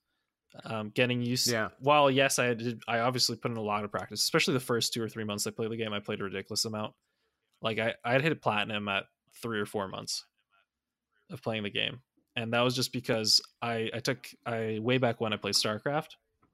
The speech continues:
Speaker 1: And in, in that game,
Speaker 2: Mm-hmm.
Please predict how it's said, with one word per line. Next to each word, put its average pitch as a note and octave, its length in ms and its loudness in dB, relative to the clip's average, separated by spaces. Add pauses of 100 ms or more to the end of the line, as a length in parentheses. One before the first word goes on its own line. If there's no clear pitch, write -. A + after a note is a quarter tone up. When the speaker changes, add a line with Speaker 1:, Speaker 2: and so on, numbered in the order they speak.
(720)
Speaker 1:
And A#2+ 260 0
in, C3 260 -2
in C3 180 2
that B2 240 6
game, B2 400 2
Speaker 2:
Mm-hmm. C#3 160 6